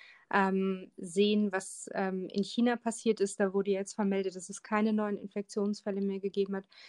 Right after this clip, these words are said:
Man kann sich anschauen, was aktuell noch in Italien passiert. Man kann ein bisschen nach Korea schauen,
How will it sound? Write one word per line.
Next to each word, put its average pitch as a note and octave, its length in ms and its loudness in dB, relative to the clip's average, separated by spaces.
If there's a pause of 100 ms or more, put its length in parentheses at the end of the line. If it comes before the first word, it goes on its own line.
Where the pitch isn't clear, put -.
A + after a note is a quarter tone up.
(220)
Man F#3+ 100 -2
kann G3+ 120 2
sich G3 160 -2
anschauen, G3 440 0
was F#3 160 -8
aktuell G3+ 420 -2
noch G3 180 -4
in G3+ 140 -6
Italien A3 640 0
passiert. G#3+ 560 -2
Man F#3 120 -2
kann G3 320 -2 (440)
ein F3+ 100 -2
bisschen G3 260 -2
nach F#3+ 240 -4
Korea A3 480 2
schauen, G3 800 2